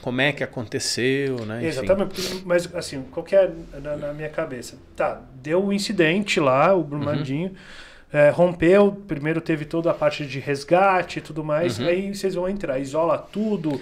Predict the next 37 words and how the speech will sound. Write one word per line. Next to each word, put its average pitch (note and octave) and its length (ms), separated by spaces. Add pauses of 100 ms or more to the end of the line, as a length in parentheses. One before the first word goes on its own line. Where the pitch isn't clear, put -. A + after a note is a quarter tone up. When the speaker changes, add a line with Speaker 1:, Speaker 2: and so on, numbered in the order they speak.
(320)
Speaker 2:
interroga F3 580
pessoas E3+ 460
que D3 180
nem C#3+ 240
Speaker 1:
É. - 100
Speaker 2:
na - 60
televisão, C#3+ 640
como A#3 180
é C#4+ 60
que C#4+ 120
funciona? E3+ 640
Speaker 1:
É, - 220
o, G#3+ 360
o A#3+ 60
isolamento F#3+ 520
Speaker 2:
Qual, B3+ 300
qual - 40 (240)
o, F3 160
Speaker 1:
É. D#3 40
Speaker 2:
é, C3 420
o, F#3+ 60
o - 20
Speaker 1:
Como G3+ 80
é - 20
que F#3 140
é G3 40
o F#3+ 40
Speaker 2:
processo? F#3 500
Speaker 1:
passo C#3+ 280
a - 40
Speaker 2:
Pa-, - 0
Speaker 1:
passo? B2+ 220
Speaker 2:
passo D#3+ 180
a - 60
passo, - 400
Speaker 1:
É. A2 180
Speaker 2:
passo. - 40